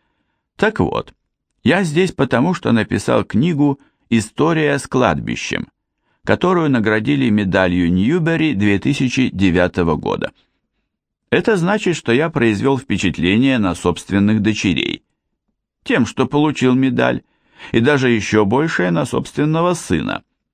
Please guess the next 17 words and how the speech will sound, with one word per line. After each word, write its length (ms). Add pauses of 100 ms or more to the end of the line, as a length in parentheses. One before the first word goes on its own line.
тем, 240
как 360 (260)
защитил 680
факт 380
ее 200
получения 840
от 220 (220)
уморительных 800
атак 340
Стивена 600
Колбера 720 (420)
в 140
отчете 640
Колбера. 680 (1000)
Примечание. 720 (640)
Отчет 540
Колбера. 720